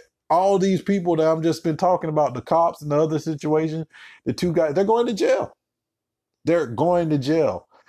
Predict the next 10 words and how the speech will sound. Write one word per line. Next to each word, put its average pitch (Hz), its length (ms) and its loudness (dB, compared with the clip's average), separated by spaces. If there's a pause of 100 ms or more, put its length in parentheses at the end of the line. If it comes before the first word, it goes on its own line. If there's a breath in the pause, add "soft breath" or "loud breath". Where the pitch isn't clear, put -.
(140 soft breath)
I'm 180 120 0
not 185 180 2
even 156 300 -2
a 123 80 -2
lawyer, 127 600 2
and 107 120 -6
I 131 180 0
can, 151 180 -4
like, 135 220 -2
articulate 139 880 -2